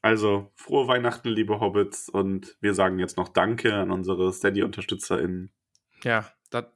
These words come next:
Speaker 2: dann werde ich das jetzt mal wohl machen, wa? Ganz weihnachtlich.
Speaker 1: Ja, ganz weihnachtlich.
Speaker 2: Ja, und weil's die Musikfolge ist, werde ich es vorsingen.
Speaker 1: Und ich werde ab und zu im Hintergrund Ho, Ho, Ho machen.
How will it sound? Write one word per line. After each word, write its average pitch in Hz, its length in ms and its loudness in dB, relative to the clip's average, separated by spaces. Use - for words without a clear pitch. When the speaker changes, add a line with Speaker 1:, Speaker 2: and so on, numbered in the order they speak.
Speaker 2:
dann 127 340 2
werde 143 160 4
ich 139 60 -2
das 143 180 0
jetzt 143 160 -2
mal 135 160 4
wohl 127 160 4
machen, 135 280 0
wa? 113 120 2
Ganz 127 240 -2
weihnachtlich. 120 640 -2
Speaker 1:
Ja, 98 260 0
ganz 120 260 0
weihnachtlich. 110 720 -2
Speaker 2:
Ja, 127 160 2
und 127 100 0
weil's 143 160 2
die 156 60 0
Musikfolge 156 560 2
ist, 135 160 2
werde 143 180 4
ich 127 80 -4
es 120 140 -6
vorsingen. 104 840 0
Speaker 1:
Und 123 120 2
ich - 80 2
werde 165 120 4
ab 147 80 0
und 143 140 -4
zu 156 60 -6
im 139 60 -4
Hintergrund 131 380 0
Ho, 98 300 -2
Ho, 110 220 2
Ho 117 360 2
machen. 82 400 -12